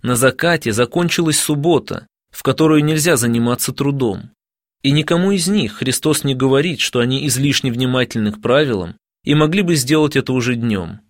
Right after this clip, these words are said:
Ничего подобного. К вечеру рядом с домом, в котором он остановился, собирается практически весь город. И Христос оказывается открыт ко всем и исцеляет всех, кто в этом нуждается.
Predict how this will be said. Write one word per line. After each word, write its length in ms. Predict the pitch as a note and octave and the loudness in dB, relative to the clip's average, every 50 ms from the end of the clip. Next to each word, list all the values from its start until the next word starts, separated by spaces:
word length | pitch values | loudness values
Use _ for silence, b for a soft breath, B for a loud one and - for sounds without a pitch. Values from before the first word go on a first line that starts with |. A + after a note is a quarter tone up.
| _ _ | _ _
Ничего 440 | - - F3 E3+ - - C#3 C3+ B2+ | -6 -4 -4 -2 -2 -2 0 -2 -2
подобного. 640 | - B2+ A#2+ A2+ A2 G2+ F2+ F#2 F2+ F2+ F2+ F2+ _ _ _ _ _ _ _ _ _ _ - | 0 -2 -2 -2 -2 -2 -2 -4 -10 -12 -12 -16 _ _ _ _ _ _ _ _ _ _ -4
К 60 | A#2+ | 0
вечеру 440 | B2+ F3+ G#3+ G#3 - B2+ G2+ G2+ G#2 | 2 2 2 2 0 -2 -2 0 0
рядом 340 | A2+ B2+ B2+ B2 A#2+ A#2 | 2 2 2 2 0 -2
с 80 | A2 A2 | -2 -2
домом, 440 | A#2 C#3 E3+ F#3+ D#3+ A2 F#2 F2 F#2 | 0 2 2 2 2 -2 -4 -6 -6
в 60 | - | -6
котором 420 | - A2+ - - B2 A#2+ A#2 A#2 | -6 -6 -2 0 0 0 2 0
он 100 | A#2+ A#2 | 0 0
остановился, 680 | A#2 A2+ - - B2 A#2 A2+ A2+ C3 E3+ E3+ - - G#2+ | -2 -2 -4 -4 -2 -2 -2 0 -2 -2 -4 -4 -4 -4
собирается 580 | - - A#2+ A#2 C3 D#3 F#3 G3 - - - | -2 -2 0 0 0 0 0 0 -2 -4 -6
практически 560 | - A#2+ A#2 - - D3+ C#3+ - - - B2 | -4 -4 -4 -4 -4 -4 -4 -4 -4 -2 -2
весь 240 | A2+ A#2 A#2+ A#2 A#2 | -2 0 0 -2 -2
город. 480 | A#2 A#2 A2+ G2+ F#2 E2+ F2 - - _ _ _ _ _ _ _ _ _ _ _ _ | -2 -2 -2 -2 -2 -4 -8 -12 -16 _ _ _ _ _ _ _ _ _ _ _ _
И 80 | - C3 | -4 -2
Христос 500 | - C#3 C#3+ C#3 - - A#3 A3+ - E3+ | 0 2 0 0 0 0 0 0 0 0
оказывается 640 | C#3+ - F3+ F#3+ F#3+ F3+ F3 D#3+ D3+ - - C#3+ | -2 0 0 0 0 2 2 0 0 0 0 0
открыт 360 | C3+ - - - D#3+ F#3+ E3 - | 0 -2 -2 -2 0 0 0 0
ко 140 | - C#3+ | 0 0
всем 440 | C3+ - - - - F3+ C#3+ G#2 F#2+ | 0 2 0 0 0 0 0 0 -2
и 220 | - - C#3 C#3+ C#3 | -4 -4 -2 -2 0
исцеляет 520 | B2+ - - - C#3 D3 D#3+ E3 D3+ - | 0 -2 -2 -2 0 0 0 0 0 -2
всех, 380 | - - - - F3+ F#3 - - | -2 0 0 2 2 0 -2 -2
кто 180 | - - C3+ | -2 -2 0
в 60 | B2+ | 0
этом 240 | C3+ C3+ - C#3 C3+ | 0 0 0 -2 -2
нуждается. 800 | C3 C3 B2 B2 A#2+ A2 F#2+ F2 E2+ - - - - - - | -2 -4 -4 -2 -2 -2 -2 -2 -4 -8 -10 -12 -12 -12 -18